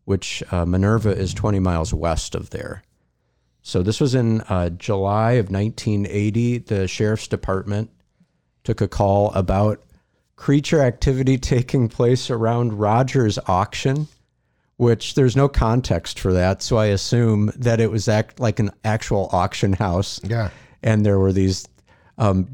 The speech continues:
Speaker 1: manifestations happening, such as missing chickens, lar-, uh, which makes me wonder if they were being auctioned, but, um, lou-,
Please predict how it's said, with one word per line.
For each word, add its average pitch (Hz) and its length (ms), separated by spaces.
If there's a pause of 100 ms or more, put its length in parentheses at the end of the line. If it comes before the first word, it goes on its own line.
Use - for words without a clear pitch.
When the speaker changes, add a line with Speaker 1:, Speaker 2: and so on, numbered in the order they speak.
(160)
Speaker 1:
manifestations 110 920
happening, 92 560
such - 400
as 87 440
missing 98 440
chickens, 139 800 (560)
lar-, 123 480 (420)
uh, 170 80 (960)
which - 180
makes 92 160
me 92 80
wonder 95 220
if 92 100
they 107 140
were 135 100
being 156 240
auctioned, 147 560
but, 123 340
um, 113 440 (500)
lou-, 131 320